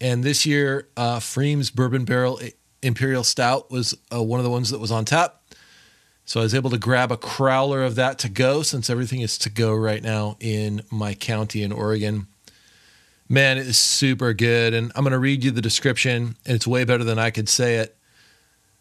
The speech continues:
Uh, here it is. Tasting notes, "Midnight black topped with a dense, creamy, and chocolate mousse foam." Man,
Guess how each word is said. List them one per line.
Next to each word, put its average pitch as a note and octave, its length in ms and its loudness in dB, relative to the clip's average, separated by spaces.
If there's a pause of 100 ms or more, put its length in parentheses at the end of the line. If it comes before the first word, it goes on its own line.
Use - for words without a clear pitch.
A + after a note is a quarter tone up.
(120)
Uh, B2 380 2
here D3 240 4
it D3 80 0
is. B2+ 160 0
Tasting D3+ 440 2
notes, C3 300 0
"Midnight C#3+ 640 0
black A#2+ 600 0
topped A#2+ 420 0
with B2 180 0
a G#2+ 100 0
dense, B2+ 540 -2
creamy, C3+ 480 -2
and G#2+ 140 0
chocolate A#2+ 580 -2
mousse G#2+ 420 0
foam." G2+ 520 -2 (360)
Man, B2 280 2